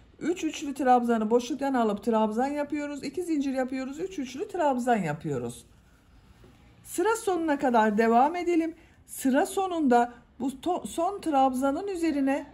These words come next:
üçlü trabzan yapalım. Dört zincir yapıp örgünün ters tarafından boşluktan alarak trabzan yapalım. Bu şekilde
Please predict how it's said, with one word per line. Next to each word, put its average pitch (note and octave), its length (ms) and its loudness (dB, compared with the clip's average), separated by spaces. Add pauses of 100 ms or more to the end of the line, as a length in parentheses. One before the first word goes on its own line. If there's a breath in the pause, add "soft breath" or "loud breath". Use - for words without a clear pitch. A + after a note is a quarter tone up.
üçlü A#3+ 360 -4
trabzan A#3+ 480 4
yapalım. B3+ 600 0
Dört D#4+ 200 0
zincir E4+ 440 -4
yapıp E4+ 360 -2 (400 loud breath)
örgünün F4 600 2
ters F4+ 360 0
tarafından B3 680 2
boşluktan E4 560 -2
alarak C#4 460 -2
trabzan A#3+ 480 4
yapalım. E4 500 0 (480 loud breath)
Bu A#4+ 100 0
şekilde D4 640 4